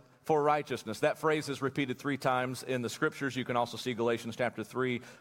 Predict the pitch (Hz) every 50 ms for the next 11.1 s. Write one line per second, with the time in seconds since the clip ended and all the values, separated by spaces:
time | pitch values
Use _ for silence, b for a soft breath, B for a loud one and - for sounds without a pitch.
0 | B - 123 123 120 - - 131 127 123 - 123 117 107 104 123 120 117 113 -
1 | - 120 113 110 - 110 - - - 127 123 123 120 B B B B B B -
2 | 127 117 - 127 117 117 110 107 - 127 127 120 113 104 117 113 - B B B
3 | B - 127 117 123 160 165 147 123 143 - - 143 147 135 - 131 120 - 127
4 | 110 110 143 160 156 156 147 - 147 147 - - 180 185 196 202 190 - 165 147
5 | 143 - - - 151 139 143 143 - - 127 156 147 143 139 143 139 143 160 175
6 | 175 160 147 139 135 135 139 143 143 135 127 - - 143 131 123 - 117 107 -
7 | - - 175 165 143 135 - B B B B B B B B - 135 139 143 147
8 | 170 185 196 196 170 131 135 147 135 135 120 143 143 151 170 190 175 - - -
9 | - - 147 139 139 135 131 - - - - _ _ _ _ _ _ _ _ _
10 | _ _ _ _ _ _ _ - - 147 - 156 156 131 127 120 120 107 101 120
11 | 170 165